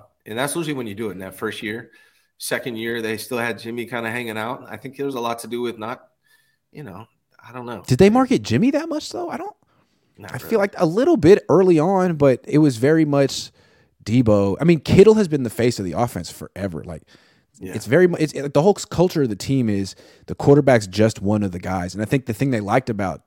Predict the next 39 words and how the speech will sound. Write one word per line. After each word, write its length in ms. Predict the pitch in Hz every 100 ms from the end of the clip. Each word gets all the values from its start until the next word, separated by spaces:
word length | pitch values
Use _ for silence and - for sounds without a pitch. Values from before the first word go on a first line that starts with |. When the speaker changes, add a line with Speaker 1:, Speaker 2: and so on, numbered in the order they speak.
| _
Speaker 2:
Jimmy 380 | 98 117 151 160
is 120 | 110
that 120 | 101
he 60 | 110
didn't 180 | 113 113
elevate 300 | 107 120 110
himself 280 | 104 95 95
above 220 | 85 85
the 60 | 85
team. 260 | 113 95 - _ _ _ _ _ _
He 140 | 143
was 80 | 208
just 200 | - 220
one 80 | 220
of 60 | 220
the 60 |
guys. 280 | 254 117 - _ _ _ -
He's 120 | 147
happy 240 | 220 226
to 80 | 214
hand 200 | 123 98
off 160 | 87 -
a 40 |
million 200 | 92 69
times. 240 | - 65 _ _ _ _ _ _ _ - 156
Honestly. 280 | 220 131
Speaker 1:
Yeah. 80 | 113 101 - _ _
I 60 | 117
think 140 | 151
the 60 | 147
Speaker 2:
Most 60 | 262
Speaker 1:
next 80 | 233
time 40 | 214
Speaker 2:
quarterbacks 140 | 214
Speaker 1:
they'll 100 | 185
Speaker 2:
aren't 120 | 202
Speaker 1:
mar-, 60 | 185
Speaker 2:
like 120 | -
that. 220 | 92 78